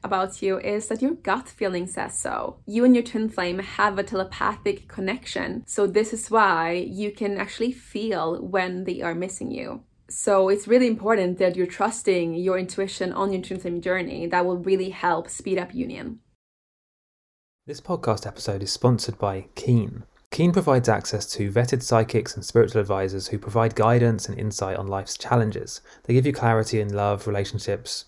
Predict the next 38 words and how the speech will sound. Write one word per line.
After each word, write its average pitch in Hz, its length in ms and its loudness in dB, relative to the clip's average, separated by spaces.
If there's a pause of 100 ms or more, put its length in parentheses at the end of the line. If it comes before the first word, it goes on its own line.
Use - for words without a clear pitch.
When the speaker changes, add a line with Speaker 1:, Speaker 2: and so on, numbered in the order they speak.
(220)
Speaker 2:
and 107 240 0
especially 135 300 0
the 120 60 -6
twin 113 200 2
flame 98 200 -4
journey. 107 340 -4 (640)
So 117 240 6
twin 143 220 2
flame 147 180 4
advisors 113 420 4
are 110 60 2
actually 107 220 -2
available 107 380 2
twenty-four 117 420 0
seven, 101 400 -4 (340)
and 110 100 2
as 113 100 4
a 113 40 4
new 127 220 6
Keen 123 200 4
customer, 107 360 0
you 101 100 -2
can 113 100 -2
try 120 200 4
your 107 120 4
first 110 320 -2
ten 123 240 2
minutes 110 320 2
for 117 120 -2
just 110 180 -4
one 120 420 4
ninety-nine. 107 720 -4 (120)
That's - 240 -10
in 107 180 -4
dollars, 98 340 -4
one 110 200 0
dollar 104 340 0
ninety-nine. 101 540 -6